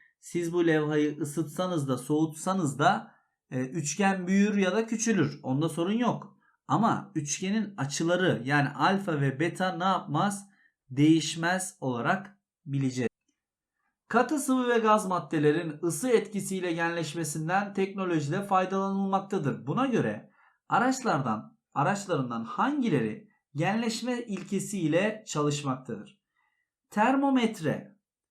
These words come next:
Termometreler sıvıların ya da metallerin genleşme prensibini kullanarak, işte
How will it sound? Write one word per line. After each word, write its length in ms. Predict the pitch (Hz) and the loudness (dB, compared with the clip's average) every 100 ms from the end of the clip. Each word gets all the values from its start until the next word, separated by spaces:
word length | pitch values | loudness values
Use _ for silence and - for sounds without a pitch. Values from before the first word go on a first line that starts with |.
| _ - | _ -4
Termometreler 1080 | 220 269 277 226 160 147 143 175 226 - - _ | -2 0 2 0 -2 0 0 2 0 -2 -12 _
sıvıların 760 | - - 226 233 233 170 143 139 | -20 -4 -2 2 4 4 4 4
ya 180 | 147 196 | 2 2
da 120 | 190 | 0
metallerin 960 | 185 - 196 175 143 135 196 220 - _ 135 131 | -2 0 2 2 2 2 0 -4 -10 _ -12 -2
genleşme 680 | 165 185 208 202 - 262 | 0 2 0 -2 0 -2
prensibini 680 | 254 202 175 147 165 165 165 | 2 0 0 -2 -4 -4 -4
kullanarak, 840 | 147 151 156 151 160 120 - - _ _ _ _ | -4 -2 0 2 4 2 -2 -10 _ _ _ _
işte 520 | - - 147 127 - | -12 -2 -2 -2 -8